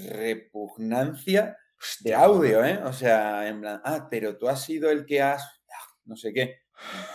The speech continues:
Speaker 1: Pero bueno, a la, a, por la noche, o sea
Speaker 2: Y seguro que, y seguro que es que, eh, te grabó un minuto y medio, pero los últimos treinta se cortaron, que luego la
Speaker 1: Algo
Speaker 2: gente es muy
Speaker 1: así,
Speaker 2: graciosa.
Speaker 1: sí, sí, ¿sabes?
Speaker 2: <laughs>
Speaker 1: Y yo, "Pero bueno, pero eso, ¿esto qué es, no?". Entonces, claro, una cosa es que yo la pueda cagar y pueda matizar y pueda decir, "Pues sí que es cierto que, vale, eh,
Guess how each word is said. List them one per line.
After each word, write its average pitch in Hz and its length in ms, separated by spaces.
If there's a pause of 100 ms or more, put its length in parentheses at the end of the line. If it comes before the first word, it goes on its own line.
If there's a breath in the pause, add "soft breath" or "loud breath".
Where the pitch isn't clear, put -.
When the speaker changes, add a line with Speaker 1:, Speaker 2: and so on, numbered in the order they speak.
(120)
Speaker 1:
Pero 120 140
bueno, 139 240 (520 loud breath)
a 117 140
la, 95 880
a, - 680
por 110 140
la 92 140
noche, 95 360
o - 40
sea 95 760
Speaker 2:
Y 120 100
seguro 123 380
que, 131 280
y 123 80
seguro 123 320
que 135 260
es 117 80
que, - 120 (160)
eh, 104 60
te 107 120
grabó 101 240
un 123 100
minuto 120 280
y 113 60
medio, 123 280
pero 110 160
los 95 160
últimos 113 300
treinta 117 240
se 113 140
cortaron, 90 440
que 90 60
luego 101 160
la 101 100
Speaker 1:
Algo 117 200
Speaker 2:
gente - 0
es 104 60
muy - 80
Speaker 1:
así, 104 260
Speaker 2:
graciosa. - 0
Speaker 1:
sí, 123 240
sí, 110 320
¿sabes? 101 360
Speaker 2:
<laughs> - 320 (180)
Speaker 1:
Y 101 140
yo, 101 120
"Pero 95 220
bueno, 98 240
pero 95 160
eso, 113 180
¿esto 135 360
qué 101 280
es, 104 160
no?". 113 140
Entonces, 110 240
claro, 110 240
una 98 200
cosa 113 280
es 123 160
que 98 140
yo 95 120
la 101 160
pueda 117 240
cagar 117 420
y 101 100
pueda 101 260
matizar 107 520
y 107 40
pueda 98 180
decir, 95 220
"Pues 92 140
sí - 80
que 101 80
es - 120
cierto 113 320
que, 120 60
vale, 98 440
eh, 95 120